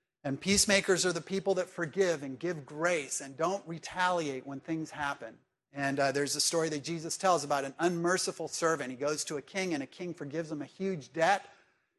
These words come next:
And then he turns around and he tries to wrangle a few bucks out of somebody that owes him some money. And Jesus makes this point. He goes,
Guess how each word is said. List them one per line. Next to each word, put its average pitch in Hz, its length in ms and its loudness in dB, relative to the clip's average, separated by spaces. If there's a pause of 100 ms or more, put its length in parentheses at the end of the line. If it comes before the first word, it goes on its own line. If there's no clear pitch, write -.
(120)
And 156 100 2
then 170 140 8
he 185 100 2
turns 185 360 2
around 175 340 6
and 156 100 0
he 151 80 -4
tries 170 400 2
to 147 240 -6 (260)
wrangle 165 460 4
a 147 60 -2
few 190 200 -4
bucks 175 380 0
out 143 160 -2
of 139 60 -6
somebody 147 300 -4
that 139 180 -8
owes 156 240 -4
him 160 100 -8
some 147 240 -10
money. 160 380 -4 (680)
And 165 140 -2
Jesus 180 380 -2
makes 175 200 -4
this 170 140 -2
point. 226 280 -6
He 165 40 -10
goes, 143 240 -12